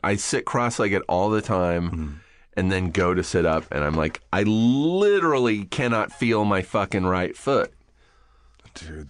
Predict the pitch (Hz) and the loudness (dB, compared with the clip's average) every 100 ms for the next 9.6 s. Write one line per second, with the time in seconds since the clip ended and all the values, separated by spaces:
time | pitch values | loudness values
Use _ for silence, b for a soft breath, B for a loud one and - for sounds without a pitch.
0 | - 85 - 73 80 - 82 82 - - | -18 -18 -16 -18 -16 -16 -14 -16 -18 -20
1 | - - - 113 120 123 120 117 110 123 | -20 -10 -2 0 0 2 2 2 0 -2
2 | 135 123 123 147 135 - 87 90 87 - | 0 2 2 0 -2 0 0 0 -2 -8
3 | - - - _ - _ _ _ 98 110 | -20 -20 -20 _ -20 _ _ _ -2 0
4 | 107 120 110 107 101 98 104 98 85 80 | 0 0 2 2 2 0 0 2 2 2
5 | 87 - 76 92 87 - 85 80 76 80 | 0 0 0 0 -2 -2 0 0 0 -4
6 | - 78 78 101 90 92 82 82 73 - | 0 2 2 2 0 0 -4 -2 -4 -4
7 | - 80 - B B B B 87 98 107 | -2 -2 -2 B B B B -2 0 0
8 | 82 80 82 78 78 78 73 73 71 73 | 0 0 0 -2 -2 -2 -2 -2 -4 -4
9 | - 80 76 78 73 | -4 -4 -4 -4 -6